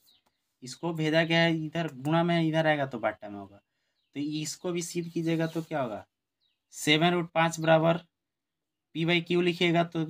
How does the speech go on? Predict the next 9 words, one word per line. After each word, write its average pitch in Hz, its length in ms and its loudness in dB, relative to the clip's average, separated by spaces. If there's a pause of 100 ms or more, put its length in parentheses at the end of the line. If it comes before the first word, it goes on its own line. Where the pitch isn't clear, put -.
(200)
सेवन 160 420 0
बाटा 147 320 0
में 123 120 -4
आ 110 40 -6
जाएगा, 107 160 -6
यानी 113 200 -4
रूट 127 220 -6 (100)
पाँच 170 420 0
बराबर 147 480 0